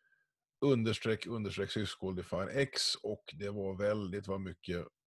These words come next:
det var här. Och ni ser A S M-linkage och grejer. Ja, det här är förstås för att när vi kompilerar Linux-kärnan så vill vi att, eh, formatet på den kompilerade koden ska vara speciell då. Det ska,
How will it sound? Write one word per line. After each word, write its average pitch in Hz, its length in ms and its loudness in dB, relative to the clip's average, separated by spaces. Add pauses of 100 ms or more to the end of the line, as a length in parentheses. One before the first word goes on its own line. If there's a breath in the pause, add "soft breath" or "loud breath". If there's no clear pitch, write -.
(640)
det 92 120 -6
var 82 200 -10
här. - 220 -10
Och - 200 -16
ni 104 140 -6
ser 98 400 -2
A 98 60 -2
S 90 120 -4
M-linkage 95 880 -4
och 87 60 -6
grejer. 87 240 -8 (340 loud breath)
Ja, 107 200 8 (160)
det 117 80 6
här 123 260 8
är 117 120 4
förstås 104 440 -2
för 107 80 0
att 101 180 2 (580 soft breath)
när 127 400 4
vi 123 140 0
kompilerar 113 840 0
Linux-kärnan 92 760 -4
så - 120 -6
vill 98 260 -2
vi 95 100 -2
att, - 160 -4 (760 soft breath)
eh, 87 200 -4 (440)
formatet 107 760 6
på 95 100 2
den 90 120 0
kompilerade 85 600 0
koden 90 400 -2
ska 85 200 -6
vara 82 240 -4 (380)
speciell 90 500 -4
då. 73 160 -16
Det 85 100 -12
ska, - 220 -4